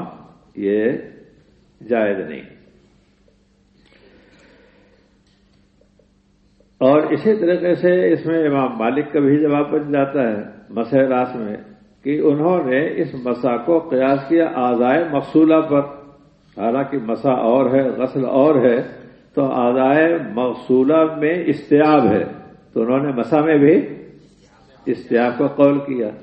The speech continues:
اسی وجہ سے با کو زائدہ مانا۔ ہم کہتے ہیں کہ یہ خلاف اصل ہے، اگر مسح کو قیاس کرنا ہے تو کس پر کریں جی؟ کسی ممسوح پر، اور وہ مسح علی الخفین ہے۔ مسح علی الخفین میں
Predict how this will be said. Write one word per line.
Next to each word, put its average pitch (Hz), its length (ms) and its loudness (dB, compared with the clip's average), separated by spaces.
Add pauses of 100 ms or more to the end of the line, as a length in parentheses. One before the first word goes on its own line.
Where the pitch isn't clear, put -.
(260)
اسی 117 200 -4
وجہ 147 260 2
سے 143 140 0
با 131 180 0
کو 147 140 0
زائدہ 123 360 2
مانا۔ 131 360 0 (520)
ہم 156 140 0
کہتے 139 380 0
ہیں 147 120 -2
کہ 151 120 -8
یہ 143 380 0 (140)
خلاف 117 340 -2 (120)
اصل 156 260 0
ہے، 127 180 4 (360)
اگر 127 260 -2
مسح 117 440 -2
کو 147 100 0
قیاس 123 440 -2
کرنا 131 340 -4
ہے 143 100 0
تو 143 180 -4
کس - 220 -6
پر 147 120 0
کریں 131 340 -2
جی؟ 90 160 -4 (400)
کسی 123 280 -4
ممسوح 131 540 2
پر، 143 200 4 (420)
اور 120 140 0
وہ 151 240 2
مسح 139 360 0 (100)
علی 135 120 0
الخفین 143 640 0
ہے۔ 139 180 4 (440)
مسح 117 240 -2
علی 165 160 2
الخفین 156 560 0
میں 175 140 -2